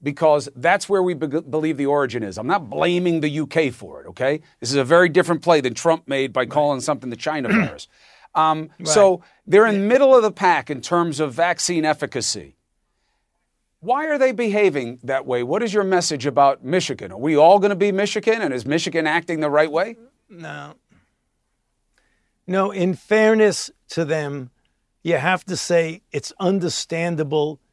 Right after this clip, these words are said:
Speaker 2: that they have that feeling. They just are tired of being kept down, of not being able to do the things that are normal in life. It's an understandable feeling, and we counter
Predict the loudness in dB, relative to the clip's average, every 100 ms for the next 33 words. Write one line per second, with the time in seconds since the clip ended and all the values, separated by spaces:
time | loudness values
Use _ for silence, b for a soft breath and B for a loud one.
0 | _ -4 -2 -2 -2 0 0 0 -4 -4
1 | -4 -2 -2 -4 -4 -4 -6 0 2 2
2 | -4 -4 -4 -4 -8 -2 2 4 2 0
3 | -6 _ _ _ -6 -4 -2 -2 -2 -6
4 | -2 0 0 _ -4 -4 -4 -8 -10 -16
5 | _ _ -6 0 2 2 0 -2 0 0
6 | 0 -4 -4 -2 -2 -4 -4 -4 -4 -8
7 | -10 -16 _ _ _ -2 -2 -2 -4 -4
8 | -4 -4 -4 -4 -4 -4 -4 -8 -6 -6
9 | -2 0 0 -2 -4 -2 -4 -8 0 2
10 | 2 -2 -8 _ _ _ -8 -2 0 0
11 | 0 -2 2 2 0